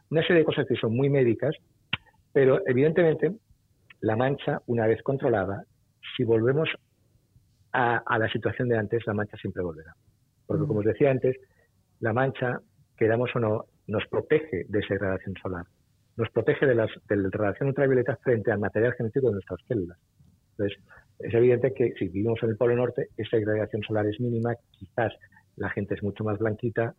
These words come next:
Speaker 1: quizás no tengan que proteger tanto. Nosotros, a este nivel de país mediterráneo,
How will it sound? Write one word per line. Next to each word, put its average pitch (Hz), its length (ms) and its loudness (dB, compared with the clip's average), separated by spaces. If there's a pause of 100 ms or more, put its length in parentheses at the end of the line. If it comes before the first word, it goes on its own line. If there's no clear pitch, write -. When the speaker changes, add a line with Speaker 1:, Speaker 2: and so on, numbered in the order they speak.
Speaker 1:
quizás 98 220 -6
no 107 80 -2
tengan 104 240 -2
que - 100 -12
proteger 92 380 -4
tanto. 107 300 -2
Nosotros, 95 340 -6 (120)
a 92 140 -6
este 95 220 -4
nivel 98 340 -2 (600)
de 101 180 0
país 98 260 -4
mediterráneo, 110 640 0